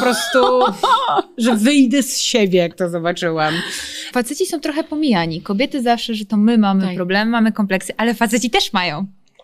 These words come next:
Speaker 3: Zdecydowanie.
Speaker 1: No
Speaker 3: I to w
Speaker 1: jasne.
Speaker 3: ogóle oni naprawdę mają bardzo dużo kompleksu. I tak samo z brzuchem,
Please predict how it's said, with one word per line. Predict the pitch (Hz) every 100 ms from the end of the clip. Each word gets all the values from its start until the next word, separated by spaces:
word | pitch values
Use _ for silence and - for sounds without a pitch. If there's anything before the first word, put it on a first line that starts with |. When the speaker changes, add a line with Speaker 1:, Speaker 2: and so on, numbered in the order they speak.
| _
Speaker 3:
Zdecydowanie. | 208 202 - 208 233 392 196 185
Speaker 1:
No |
Speaker 3:
I | 208
to |
w | 220
Speaker 1:
jasne. | 208
Speaker 3:
ogóle | 208 202 208 208 202 196
oni | 196 220
naprawdę | 208 190 190
mają | 208 170 165 202
bardzo | 165 170 190
dużo | 156 170
kompleksu. | 277 320 466 - 196 196 - -
I |
tak | 214 233
samo | 294 214
z | 180
brzuchem, | 170 202 202 185 185 185 196